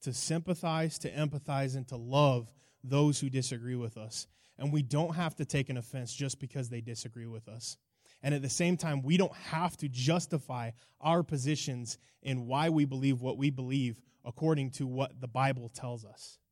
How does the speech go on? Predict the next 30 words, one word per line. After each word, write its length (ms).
It's 220
not 260
our 160
job 380
to 80
defend 500
you. 360
It's 200
not 280
our 160
duty 380
to 140
defend 420
you. 320
We 120
simply 420
just 260
have 220
to 80
let 180
you 160
loose 500
and 80
to 80
stop 300
putting 260
you 180
in 60
a 60
box. 480